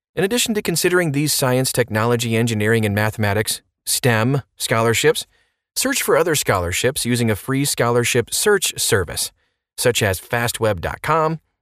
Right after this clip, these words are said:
and the College Board's Big Future. These websites will own, not only match you with other stem scholarships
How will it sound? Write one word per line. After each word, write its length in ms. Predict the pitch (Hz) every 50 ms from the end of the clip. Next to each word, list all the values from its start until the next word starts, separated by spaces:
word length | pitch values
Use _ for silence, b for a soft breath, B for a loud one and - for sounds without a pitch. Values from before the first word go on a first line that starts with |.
| _ -
and 200 | 117 120 139 143
the 80 | 139 131
College 440 | - - 104 104 113 113 107 -
Board's 320 | 117 104 101 101 107 107 110
Big 260 | 92 - 95 95 90
Future. 500 | - - 110 98 87 - - 73 - - _ _ _ _ _ _ _ _ _ _ _
These 200 | - 131 139 -
websites 520 | 131 127 127 127 - 131 120 120 113 - -
will 200 | 107 101 104 -
own, 300 | - 120 131 143 139 131
not 180 | 127 131 156 180
only 180 | 180 175 165
match 380 | 135 113 107 110 143 160 - -
you 300 | 107 82 67 80 110 - -
with 160 | 107 98 -
other 220 | 110 127 139 131
stem 320 | 107 - - - 95 90 82
scholarships 680 | - - 87 82 80 76 80 - - 123 160 -